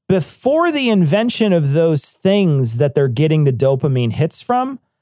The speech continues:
they are actually more suited for survival. They're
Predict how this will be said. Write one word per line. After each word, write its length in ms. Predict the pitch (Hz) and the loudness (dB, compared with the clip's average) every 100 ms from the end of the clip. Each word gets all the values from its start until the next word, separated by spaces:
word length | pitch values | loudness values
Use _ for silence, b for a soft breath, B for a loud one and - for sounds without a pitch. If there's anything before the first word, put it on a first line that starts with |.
| _ _ _ _ - | _ _ _ _ -2
they 180 | 208 | 0
are 100 | 285 | 2
actually 680 | 285 269 - 247 233 214 185 | 0 -2 -2 -2 0 2 2
more 840 | 160 156 160 160 190 233 226 160 131 | 2 2 2 2 0 0 0 0 -2
suited 800 | - - - 226 220 127 113 - | -6 -8 -4 -2 0 -2 -4 -6
for 280 | 147 147 | -2 -2
survival. 960 | 127 - 139 113 123 127 131 - - _ _ _ _ _ _ | -2 -2 -2 0 0 0 -2 -6 -16 _ _ _ _ _ _
They're 360 | 160 208 196 | -2 0 0